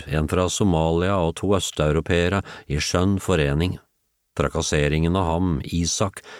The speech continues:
fungerte som et minste felles multiplum. Isak brydde seg ikke. Ikke så mye i alle fall.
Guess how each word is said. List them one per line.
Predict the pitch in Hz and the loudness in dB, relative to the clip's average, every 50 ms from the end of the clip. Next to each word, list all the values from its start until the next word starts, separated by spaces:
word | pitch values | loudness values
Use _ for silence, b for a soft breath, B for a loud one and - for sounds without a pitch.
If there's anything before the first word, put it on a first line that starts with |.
| B B - | B B 0
fungerte | 110 107 85 85 82 78 - - 113 | 2 2 4 4 2 0 -2 -4 -2
som | - 95 95 101 | 0 0 0 0
et | - - 107 | 0 2 2
minste | 107 98 82 73 - - - 135 | 2 4 2 0 -2 -2 -4 -4
felles | - - 87 82 92 98 - 87 | -2 0 0 0 0 0 0 2
multiplum. | 80 80 78 - - 92 - 110 110 110 - - - _ _ _ _ _ _ _ _ _ _ _ _ _ _ _ _ _ _ _ - | 2 2 2 0 -4 -2 0 0 0 0 -2 -6 -12 _ _ _ _ _ _ _ _ _ _ _ _ _ _ _ _ _ _ _ -8
Isak | 64 64 - - 120 - - | -6 -4 -2 -2 -4 -2 0
brydde | - 110 78 62 62 - | 0 0 0 0 0 -2
seg | - 82 80 - | -2 -2 -2 -2
ikke. | - 98 - - _ _ _ _ _ _ _ _ _ _ _ _ - | -2 -4 -4 -4 _ _ _ _ _ _ _ _ _ _ _ _ -6
Ikke | 78 - 82 80 | -4 -4 -2 -2
så | 80 85 87 | 0 2 2
mye | 90 78 64 60 | 2 2 0 0
i | 65 65 | -2 -2
alle | 65 69 76 73 | 0 0 -2 0
fall. | 80 95 98 95 | 0 -2 -2 -4